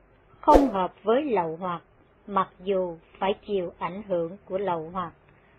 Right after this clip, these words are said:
Rupa, khá thá, sắc uẩn. Bốn đại, hai mươi bốn sở tạo sắc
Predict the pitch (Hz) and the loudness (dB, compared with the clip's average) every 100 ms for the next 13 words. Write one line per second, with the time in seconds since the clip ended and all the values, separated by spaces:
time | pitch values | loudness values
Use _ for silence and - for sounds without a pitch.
0 | - _ - - - - - 240 285 277 | -20 _ -20 -20 -20 -20 -12 -2 -2 -2
1 | - 262 247 240 - - - - - _ | 4 4 4 -4 -14 -20 -20 -20 -20 _
2 | _ _ _ - - - - - 262 254 | _ _ _ -20 -20 -20 -20 -2 4 4
3 | 277 - - 254 277 - - - - - | 4 -4 2 2 2 -4 -20 -20 -20 -20
4 | - - - - 285 294 - 202 175 175 | -20 -20 -20 2 2 2 0 0 0 -4
5 | 226 _ - - - - - - - - | -16 _ -20 -20 -20 -20 -20 -20 -20 -20
6 | - _ - - 233 277 359 233 185 170 | -20 _ -20 2 8 8 8 4 4 2
7 | 165 - - - _ - _ - 277 294 | -6 -14 -20 -20 _ -20 _ -6 2 4
8 | 277 277 247 285 370 - 180 180 - 196 | 4 6 6 6 0 -4 -4 -4 0 2
9 | 175 170 - 285 | 2 -2 0 0